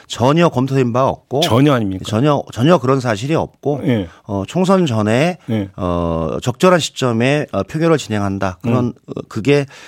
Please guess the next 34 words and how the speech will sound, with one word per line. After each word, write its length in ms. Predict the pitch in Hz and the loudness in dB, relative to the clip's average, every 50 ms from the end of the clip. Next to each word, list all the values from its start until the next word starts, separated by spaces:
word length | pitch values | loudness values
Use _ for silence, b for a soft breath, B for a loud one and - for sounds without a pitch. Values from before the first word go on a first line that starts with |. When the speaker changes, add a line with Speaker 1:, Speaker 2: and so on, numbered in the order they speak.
| B B B | B B B
Speaker 1:
그 80 | B 101 | B -4
홍익표 340 | - 170 185 190 190 - 143 | 0 0 0 0 2 0 2
원내대표의 840 | 117 120 131 123 120 113 - - 117 113 107 107 110 120 127 131 - b b b b | 2 2 2 2 0 -2 -4 -2 0 2 2 4 4 2 2 0 -4 b b b b
그 440 | - 87 87 87 87 87 87 85 82 | -6 -4 -2 -2 -2 -2 -2 -2 -4
입장이었습니다. 680 | 69 95 98 - - 127 104 92 - - - - 107 - | -4 -6 -4 -4 -2 -2 -2 -2 -4 -8 -12 -16 -16 -8
Speaker 2:
총선 400 | - - 170 175 151 - 180 165 | -4 -2 -2 0 0 0 -2 -2
전에 340 | - - 110 104 127 156 175 | 0 0 0 2 2 2 0
재표결 420 | 170 - 110 101 - 127 120 123 107 | 0 -2 -6 -6 -6 -6 -4 -4 -4
한다. 240 | 101 101 95 107 113 | -4 -4 -4 -6 -6
이게 180 | 110 117 107 123 | -4 -4 -4 -4
확실한 540 | 117 - - - - - 175 170 170 160 143 | -4 -6 -8 -10 -8 -4 -2 -2 -2 0 0
당의 140 | - 220 208 | 0 0 0
Speaker 1:
확실한 200 | - 190 190 165 | 2 2 2 2
Speaker 2:
입장이다. 200 | 123 98 92 104 | 2 0 -4 -6
Speaker 1:
입장입니다. 340 | 104 95 95 - - - - - | -6 -8 -10 -12 -16 -20 -20 -18
예. 40 | - | -8
Speaker 2:
다만 260 | 101 - 123 139 156 156 | -2 0 0 2 2 0
이제 140 | 135 131 | 0 -2
이월이 400 | 113 123 127 156 185 208 214 214 | -2 0 2 2 4 4 4 2
될지 260 | 170 175 165 139 - 156 | 2 0 -2 -2 -4 -6
삼월이 300 | - - 190 196 202 190 | -4 -2 0 2 2 2
될지는 280 | 170 156 - 160 127 | 0 -2 -4 -6 -6
아직 160 | 117 110 123 | -4 -4 -6
못 140 | 98 95 95 | -6 -6 -6
정했습니다. 180 | - 139 127 107 - | -6 -4 -4 -2 2
Speaker 1:
그건 180 | 151 190 202 202 | 2 4 4 4
뭐, 280 | 180 160 151 143 123 B B B B B B B | 4 4 4 2 0 B B B B B B B
어, 260 | B 117 120 120 120 120 | B 2 2 4 4 4
여야, 320 | 123 135 147 160 160 151 | 6 6 6 6 6 6
여야 320 | 123 135 147 165 180 175 165 | 6 6 6 6 6 6 4
간의 540 | 156 156 143 139 131 127 127 127 123 120 117 | 4 2 2 2 2 2 2 2 0 0 0
의사일정의 560 | 127 147 - 156 151 131 117 - 131 123 123 | 0 0 2 2 0 0 0 -2 -4 -2 -2
협의와 720 | 120 123 - - - 170 156 131 113 110 117 127 127 117 101 | -4 -4 -6 -4 -4 -2 -2 0 0 0 0 0 -2 -2 -4
Speaker 2:
음. 240 | 120 120 113 104 | -6 -6 -6 -8